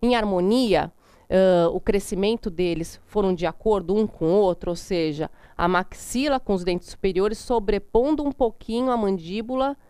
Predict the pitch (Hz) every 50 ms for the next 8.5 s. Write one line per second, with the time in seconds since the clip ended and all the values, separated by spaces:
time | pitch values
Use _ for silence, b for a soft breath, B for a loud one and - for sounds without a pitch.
0 | b b b b b b _ _ _ - - 220 - - 190 185 180 180 180 180
1 | - - 165 165 - 175 156 156 190 190 175 143 143 147 156 - - - - b
2 | b b b b b b b b - - 196 190 190 185 180 180 180 - - 226
3 | - 247 214 - 220 202 - 208 208 220 240 226 208 190 196 214 220 208 170 147
4 | 123 117 135 - _ - 180 - b b b b b b b b b _ - -
5 | - - 202 - - 262 277 269 254 226 196 208 - - - 247 226 196 190 175
6 | - - 190 - - 190 190 175 156 151 151 - - - 175 175 - _ _ _
7 | _ _ _ 175 185 185 - 247 285 - - 262 233 233 233 - - 185 175 180
8 | - 165 151 180 233 240 233 - - -